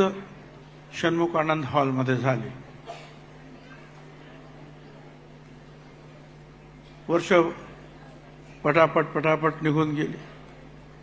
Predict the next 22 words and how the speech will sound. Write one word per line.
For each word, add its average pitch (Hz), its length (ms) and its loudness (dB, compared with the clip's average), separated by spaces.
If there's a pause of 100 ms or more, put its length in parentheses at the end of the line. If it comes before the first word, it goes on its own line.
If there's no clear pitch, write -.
(1160)
मला 156 160 2
माहिती 160 300 2
आहे, 156 140 0
ते 143 80 -4
सुभाष 165 320 -2
बाबू 156 480 -6 (420)
बोस 156 360 -2
असतील, 147 440 -4 (760)
पंडित 143 220 -2
जवाहरलाल 147 340 -2
नेहरू, 151 280 -2
इंदिराजी 147 460 -2
वगैरे 147 300 -4
सगळ्यांचे 202 540 -4
असे 170 280 -2
जे 160 120 -4
आहे, 147 260 0
महात्मा 147 440 -4
गांधींपासून 139 600 -4 (540)
मोठे 151 200 2
कटआउट्स 147 500 -2
होते, 156 360 -10